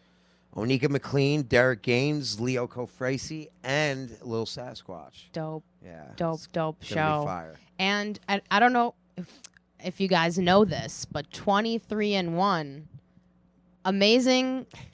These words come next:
Speaker 2: name,
Speaker 1: Uh-huh.
Speaker 2: 'cause it's twenty-three hours of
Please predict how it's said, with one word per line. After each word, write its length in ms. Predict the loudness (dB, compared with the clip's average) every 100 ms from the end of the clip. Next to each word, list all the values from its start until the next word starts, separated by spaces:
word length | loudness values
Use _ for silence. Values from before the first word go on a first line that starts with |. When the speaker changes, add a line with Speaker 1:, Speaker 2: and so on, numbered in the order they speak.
| _ _ _ _
Speaker 2:
name, 760 | 0 6 6 6 2 0 -4 -6
Speaker 1:
Uh-huh. 140 | -12 -16 -18 _ _
Speaker 2:
'cause 140 | -8
it's 220 | -6 -4
twenty-three 520 | 2 4 4 2 4
hours 480 | 6 8 8 4 4
of 400 | 2 2 -2 -12